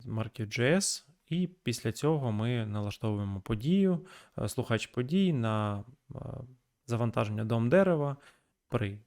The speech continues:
завантаженні дом дерева ми запускаємо функцію, яка, власне, і призводить до запуску нашого рухо-, рухомого рядка. Серед того, що, можливо, я зараз трошки ще під-, підкор-,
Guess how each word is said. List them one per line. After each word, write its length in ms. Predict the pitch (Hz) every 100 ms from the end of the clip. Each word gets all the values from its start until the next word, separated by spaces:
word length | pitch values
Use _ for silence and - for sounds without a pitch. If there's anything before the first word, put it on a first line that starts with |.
| -
завантаженні 540 | 113 107 110 104 104
дом 180 | 107 127
дерева 220 | 180 190
ми 100 | 113
запускаємо 520 | 107 - - 107 104
функцію, 500 | 104 170 190 - -
яка, 300 | 101 95 135
власне, 540 | 143 104 117 - 110 104 - - - -
і 200 | 139 127
призводить 600 | - 120 110 147 135 107
до 340 | 104 117 117 110 _ _
запуску 600 | - 107 120 - - 127 120 -
нашого 500 | 113 120 - 110 110
рухо-, 320 | 107 120 104
рухомого 420 | 117 127 127 117
рядка. 400 | 113 - 110 104 - - - -
Серед 320 | - 139 135
того, 260 | - 151 127
що, 480 | 120 123 117 113 110
можливо, 380 | 120 117 120 110
я 80 | 110
зараз 260 | 110 107
трошки 400 | - 131 110 -
ще 200 | 110 -
під-, 180 | 107 110
підкор-, 380 | 120 - 120